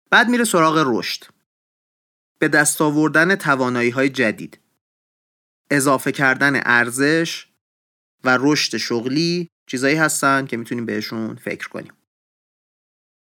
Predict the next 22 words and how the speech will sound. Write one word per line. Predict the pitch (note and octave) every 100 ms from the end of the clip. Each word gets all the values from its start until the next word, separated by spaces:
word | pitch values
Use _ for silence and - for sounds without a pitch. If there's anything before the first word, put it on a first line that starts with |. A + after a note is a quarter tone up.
| _ -
بعدی | D#3+ D#3+ F3+
روابطمون | F#3+ E3 D3 C#3+ C#3+ D3+ F3+ G3 F#3+ F#3 F#3
با | D3
آدمای | B2 A#2+ A2 A#2
دیگه | G#2+ G2
است. | C#2+ - - _ _ _ _ _ _ _ _ _
چیزایی | - D3 D3+ D#3+
مثل | D#3+ D#3 E3+
ساختن | - C3+ A#2+ - C3+ C#3+
روابط | C3+ A#2+ A#2 B2 C3
جدید، | B2+ A2 A2+ C#3 E3+ - _ _ _ _ _ _ _ _ _
بهتر | - C3+ - B2
کردن | A#2 B2+ B2 C3+ C3 G#2+
دینامیک | A2+ A#2+ B2 B2+
رابطمون | B2+ A#2 A#2 B2+ B2 A2+ A2+
با | A#2+
آدمای | A#2 A#2 A#2 A2
فعلی | - A#2 - B2 E3 F3 F3 _ _ _ _ _ _ -
و | C3+
حفظ | C#3 B2 -
کردن | C3 B2 B2+ C3
روابطمون | A2 A2+ A#2 B2 C3+ E3 F3+ F3 F3 F3